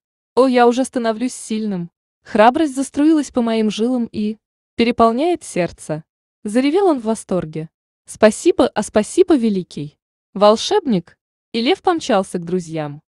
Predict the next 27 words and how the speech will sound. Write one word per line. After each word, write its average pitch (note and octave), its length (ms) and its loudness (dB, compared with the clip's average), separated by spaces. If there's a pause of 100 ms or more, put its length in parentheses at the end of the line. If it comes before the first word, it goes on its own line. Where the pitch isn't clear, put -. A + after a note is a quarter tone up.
(280)
Для F#3+ 260 4
Элли E4 200 4
потянулись G3 540 0
дни G3 200 0
тоскливого G#3+ 600 -2
ожидания. D#3 760 -6 (380)
Видя, C#4 320 2
что - 180 -2
три A#3+ 180 0
заветных A3+ 680 0 (380)
желания D#4 500 4
её D#4 240 4
друзей B3 380 0
исполнились, F3 720 -2 (340)
она A3+ 220 2
горячее, A#3 480 2
чем G3+ 180 0
прежде, G3 320 -2
стремилась G3 520 -2
в - 100 -20
Канзас. E3 560 -6 (380)
Маленькая D#4 500 0
компания C4+ 460 -2
целыми C#4 380 -2
днями D#4 320 -4
вела A3 280 0
разговоры. F#3 640 -4